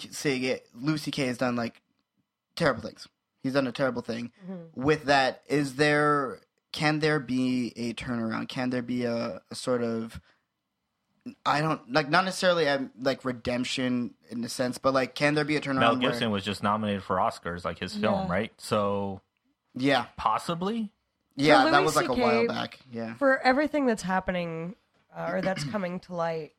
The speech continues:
Speaker 2: <clears throat> with, uh, these sexual deviants, um,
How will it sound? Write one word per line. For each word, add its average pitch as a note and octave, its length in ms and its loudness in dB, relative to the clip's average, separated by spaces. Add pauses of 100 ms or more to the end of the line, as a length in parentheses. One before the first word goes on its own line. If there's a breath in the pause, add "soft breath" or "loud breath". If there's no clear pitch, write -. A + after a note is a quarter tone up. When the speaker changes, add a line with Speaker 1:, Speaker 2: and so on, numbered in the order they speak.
(100)
Speaker 2:
<clears throat> - 120 -18
with, F3 1400 -6 (200)
uh, D#3+ 400 -4 (380)
these D#3+ 320 -12 (240)
sexual E3+ 760 -6 (840)
deviants, D#3+ 600 -6 (760 soft breath)
um, F#3 580 0